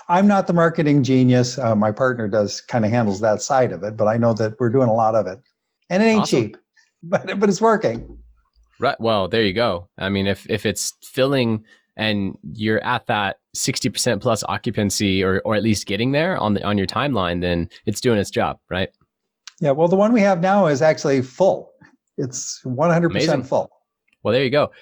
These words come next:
Speaker 2: So when you're looking at these deals, because this is such a new space, I, I find it hard to value. You're looking at buy and hold older hotels that you can get a deal on. And the way that you look at the break even is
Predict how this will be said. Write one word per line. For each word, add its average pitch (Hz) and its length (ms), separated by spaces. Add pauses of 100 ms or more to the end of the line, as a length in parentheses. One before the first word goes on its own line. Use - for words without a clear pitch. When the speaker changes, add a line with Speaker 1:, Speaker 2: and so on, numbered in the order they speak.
Speaker 2:
So 156 200 (160)
when 135 180
you're 180 100
looking 180 180
at 151 80
these 113 160
deals, 131 280
because 117 260
this 139 140
is 139 60
such 131 180
a 127 40
new 117 100
space, 110 400 (380)
I, 101 160
I 117 60
find 131 200
it 98 80
hard 113 180 (120)
to 104 140
value. 107 500 (320)
You're 160 260
looking 139 280
at 107 200
buy 98 220
and 170 100
hold 127 460 (520)
older 135 300
hotels 123 520
that - 60
you - 60
can 117 120
get 123 100
a 117 40
deal 104 280
on. 98 320
And 98 280 (220)
the 104 100
way 120 240
that 156 160
you 127 300
look 131 220
at 104 240
the 98 80
break 123 340
even 95 420 (380)
is 101 480